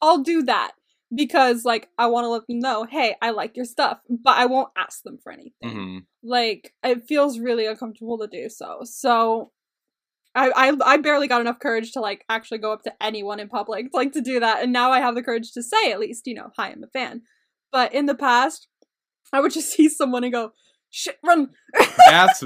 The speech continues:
Speaker 2: that's me right now, honestly. Like, if I
Speaker 1: I
Speaker 2: ever
Speaker 1: gotta
Speaker 2: saw,
Speaker 1: go.
Speaker 2: like, a celebrity, I'd be like, "Okay, nope. Okay, go this way." Like, <laughs> like,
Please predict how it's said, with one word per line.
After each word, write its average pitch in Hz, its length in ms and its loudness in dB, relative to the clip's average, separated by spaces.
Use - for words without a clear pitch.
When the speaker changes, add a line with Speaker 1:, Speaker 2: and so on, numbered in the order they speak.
Speaker 2:
that's 165 280 2
me 175 100 -2
right 123 200 2
now, 127 240 0
honestly. 107 440 -2
Like, 110 160 -2
if 117 80 0
I 120 120 8
Speaker 1:
I - 40 6
Speaker 2:
ever 131 100 2
Speaker 1:
gotta - 160 4
Speaker 2:
saw, 117 60 4
Speaker 1:
go. - 100 6
Speaker 2:
like, 370 200 2
a 127 60 0
celebrity, 120 360 -4
I'd 110 60 -4
be 113 60 -6
like, 107 140 -6
"Okay, 113 260 -6
nope. 127 380 -4
Okay, 107 180 -8
go 113 160 -4
this 123 200 -8
way." 92 220 -10
Like, 117 200 -6
<laughs> 143 80 -2
like, 156 120 2